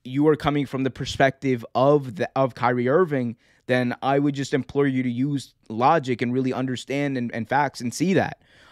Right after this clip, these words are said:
Uh, and look, the other thing is, he, I don't think he can't say it's wrong because, w-, you know, we, we don't exactly know why. Like, like, here's the thing.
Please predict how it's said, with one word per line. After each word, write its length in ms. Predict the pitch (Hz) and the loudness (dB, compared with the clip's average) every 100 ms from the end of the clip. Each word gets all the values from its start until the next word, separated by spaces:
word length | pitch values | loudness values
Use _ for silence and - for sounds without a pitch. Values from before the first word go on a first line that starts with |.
| _ | _
Uh, 280 | 120 123 127 | 4 4 0
and 140 | 160 214 | -2 -2
look, 240 | 156 - | -4 -4
the 120 | 143 - | -12 -4
other 300 | 190 226 226 | 0 0 0
thing 260 | 196 165 | -4 -4
is, 400 | 139 127 120 113 - _ _ _ _ _ _ _ | -2 -2 -4 -8 -16 _ _ _ _ _ _ _
he, 420 | - 185 180 170 | -4 -2 0 0
I 140 | 151 190 | 2 4
don't 200 | 247 247 | 2 0
think 300 | 240 226 - | -4 -6 -8
he 220 | - - 180 | -10 -8 -4
can't 400 | - 180 196 - | -4 -4 -8 -12
say 440 | - 185 185 175 - | -12 -8 -6 -8 -8
it's 220 | 147 - | -10 -10
wrong 680 | 117 143 156 143 123 123 - - | -6 0 4 4 2 -4 -10 -6
because, 840 | 135 - 151 147 139 131 - - | -6 2 6 6 4 -4 -14 -20
w-, 280 | - 135 165 | -18 -16 -14
you 140 | 165 170 | -6 0
know, 200 | 175 175 | 0 -2
we, 220 | 180 190 | -4 -6
we 120 | 185 185 | -4 2
don't 240 | 190 240 | 2 2
exactly 560 | 233 160 175 190 - 185 | 0 0 0 0 -2 -2
know 180 | 185 185 | 0 0
why. 340 | 180 214 123 | 4 4 4
Like, 180 | 139 170 | 2 0
like, 200 | 185 - | -2 -4
here's 220 | - 214 254 | -4 -4 -2
the 80 | |
thing. 240 | 240 165 | 0 0